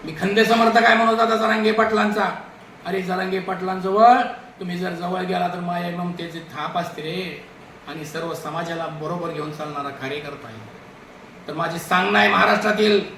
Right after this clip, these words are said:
मनोजदादा जरांगे पाटलांच्या विरोधात जे बंड करते त्या गद्दारांना माझं सांगणं आहे, तुमची जागा तुम्हाला आम्ही सर्व समाज मिळून धावणार. एवढंच मी सांगतो.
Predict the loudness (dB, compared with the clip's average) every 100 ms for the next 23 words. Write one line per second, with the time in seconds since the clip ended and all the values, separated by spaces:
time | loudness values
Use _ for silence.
0 | -16 -4 2 4 6 4 4 4 6 4
1 | 4 4 4 4 4 4 4 4 4 4
2 | 4 4 4 4 4 4 4 0 -8 -18
3 | -20 -20 -20 -20 -6 -2 0 0 4 6
4 | 6 4 4 4 2 4 4 4 6 4
5 | 2 -4 -14 -4 -2 0 0 2 4 2
6 | 2 2 2 2 2 0 0 0 0 0
7 | 0 0 0 0 2 4 4 6 4 0
8 | -8 -16 -6 0 4 4 2 -2 -6 -2
9 | 0 0 2 4 4